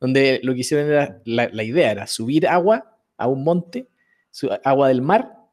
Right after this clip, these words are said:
eh, con energía solar, lograr subirla y después entonces la caída podían generar de noche, por ejemplo, la electricidad, eh, con la caída del agua de vuelta, ¿cachai? Se llama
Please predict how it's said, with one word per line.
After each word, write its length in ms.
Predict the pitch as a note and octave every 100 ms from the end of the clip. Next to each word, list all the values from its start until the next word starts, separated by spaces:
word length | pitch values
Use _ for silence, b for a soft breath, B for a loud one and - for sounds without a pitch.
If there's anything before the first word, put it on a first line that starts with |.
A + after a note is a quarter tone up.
| _ _ _
eh, 380 | - C3+ C3+ C3
con 220 | - D3 D#3
energía 320 | D#3 - E3
solar, 420 | F3+ F#3 G3 F#3+
lograr 320 | C#3+ C#3 D3+
subirla 480 | - D3+ G3 A3+ A#3
y 80 | D3+
después 300 | C#3+ - E3
entonces 460 | E3+ D#3+ F3 D#3+ - _
la 260 | B2+ C3+ C3
caída 300 | B2+ C#3+ D#3+
podían 260 | B2 C3
generar 580 | B2+ B2 C3 C3+ C3 - _
de 160 | A#2+
noche, 300 | C3+ C#3+ -
por 100 | A2+
ejemplo, 320 | G#2 G#2+ - G#2
la 60 |
electricidad, 600 | G2+ - G#2+ - G#2+ F#2+ _ _ _ _ _ -
eh, 300 | G#2+ G#2 G#2
con 200 | - G#2+
la 80 | G#2+
caída 280 | G#2+ B2 B2+
del 120 | B2
agua 200 | B2 A#2+
de 60 | A#2
vuelta, 380 | A2+ - - _
¿cachai? 300 | - - C3+ - _ _ _ _ _ _
Se 140 | -
llama 100 | A#2